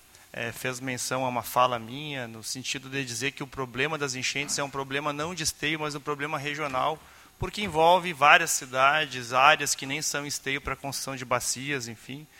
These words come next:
e falou alguma coisa sobre coerência. Quero dizer que se eu falei isso, eu, eh, re-, reafirmo, porque com certeza esta é a minha opinião e a opinião disso, dos técnicos, na verdade, que é quem a gente escuta para formular as nossas opiniões. E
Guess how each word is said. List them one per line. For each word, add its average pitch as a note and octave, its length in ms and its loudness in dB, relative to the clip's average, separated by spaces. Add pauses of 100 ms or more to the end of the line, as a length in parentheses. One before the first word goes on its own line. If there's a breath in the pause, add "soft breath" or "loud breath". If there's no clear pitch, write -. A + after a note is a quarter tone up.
(320 loud breath)
e C#3 60 -12
falou D3 300 4
alguma D3+ 240 2
coisa C#3+ 200 -2
sobre C#3 280 -2
coerência. C3 720 -4 (460 loud breath)
Quero C#3+ 180 -2
dizer C#3+ 260 -2
que - 80 -2
se - 80 2
eu F3 60 4
falei D3+ 320 4
isso, D#3+ 480 -4 (340)
eu, C#3 340 -4 (360)
eh, A#2+ 320 -2
re-, E3 300 0
reafirmo, E3+ 680 0
porque C3 240 -12
com D3+ 200 -4
certeza D#3+ 500 -2
esta D#3 340 2
é D#3 40 4
a E3 60 2
minha D#3 160 -6
opinião C#3 500 -6 (340 loud breath)
e D3 80 2
a D#3 60 8
opinião D#3 460 -2 (120)
disso, D#3 240 -10
dos G#3+ 160 -8
técnicos, D#3+ 500 0
na C3 80 -2
verdade, B2+ 320 2
que - 80 -2
é D3+ 60 2
quem D3+ 180 -2
a D3 60 2
gente D3+ 240 -4
escuta - 480 -8 (320 loud breath)
para C#3+ 140 -2
formular D3+ 380 4
as C#3 80 4
nossas C#3+ 280 -2
opiniões. C#3+ 680 -6 (400 loud breath)
E F3 260 -2